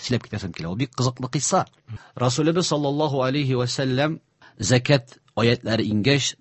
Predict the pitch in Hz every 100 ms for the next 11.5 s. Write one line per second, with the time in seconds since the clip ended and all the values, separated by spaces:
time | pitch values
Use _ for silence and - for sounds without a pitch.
0 | _ _ - 90 98 113 135 143 - -
1 | _ _ _ - 127 123 110 - 127 120
2 | 127 _ _ _ - 117 107 110 101 95
3 | 92 123 143 160 _ _ - 92 143 -
4 | 127 123 117 95 98 - _ _ _ -
5 | 113 - 175 - 123 113 104 135 170 175
6 | 185 - _ - 95 92 120 123 123 113
7 | 127 127 104 113 - 98 90 71 67 -
8 | - - - 90 185 202 131 117 113 147
9 | 170 - _ - - 120 127 143 160 -
10 | 117 117 - 101 98 165 180 - - _
11 | - 151 180 180 165